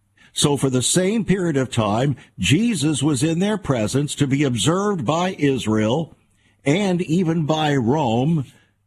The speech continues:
to determine whether or not he was a lamb without blemish to be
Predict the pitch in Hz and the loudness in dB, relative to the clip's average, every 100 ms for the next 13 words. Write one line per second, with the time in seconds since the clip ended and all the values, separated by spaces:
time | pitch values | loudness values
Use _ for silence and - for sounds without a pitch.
0 | _ _ _ - 151 170 - 202 220 220 | _ _ _ -2 0 0 0 0 2 0
1 | 156 180 185 190 160 123 131 143 135 156 | 0 -2 0 0 0 0 0 0 0 2
2 | 147 147 135 139 131 123 160 190 208 185 | 0 -2 -2 0 0 2 2 2 0 0
3 | 170 170 170 123 123 151 127 101 139 - | 0 -2 -4 -2 0 0 2 0 -2 -2
4 | - - _ _ _ _ _ _ _ _ | -6 -8 _ _ _ _ _ _ _ _
5 | _ _ _ - 151 156 | _ _ _ 0 2 2